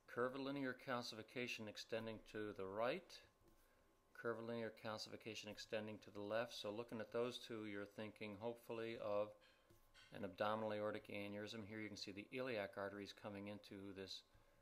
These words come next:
big aneurysm. You see the thin crescentic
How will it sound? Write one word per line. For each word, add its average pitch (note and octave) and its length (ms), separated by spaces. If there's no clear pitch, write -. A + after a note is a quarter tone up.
big C3 360
aneurysm. A#2 640
You D#2+ 80
see B2+ 180
the G#2 160
thin C#3 340
crescentic B2+ 540